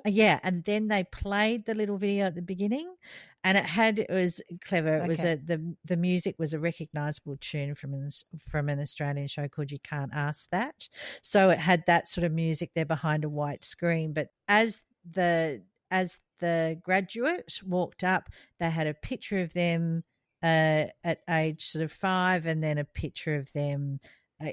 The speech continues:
Speaker 1: as
Speaker 2: Yep.
Speaker 1: they were finished.
Speaker 2: Our school does
Speaker 1: Yeah,
Speaker 2: that.
Speaker 1: cute.
Speaker 2: Yep.
Speaker 1: Um,
Speaker 2: Yep.
Speaker 1: yeah,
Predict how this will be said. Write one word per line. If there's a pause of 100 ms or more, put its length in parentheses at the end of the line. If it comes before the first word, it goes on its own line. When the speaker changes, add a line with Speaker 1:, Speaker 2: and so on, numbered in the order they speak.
Speaker 1:
as
Speaker 2:
Yep.
Speaker 1:
they
were
finished.
Speaker 2:
Our
school
does
Speaker 1:
Yeah,
Speaker 2:
that.
Speaker 1:
cute.
Speaker 2:
Yep. (300)
Speaker 1:
Um,
Speaker 2:
Yep.
Speaker 1:
yeah,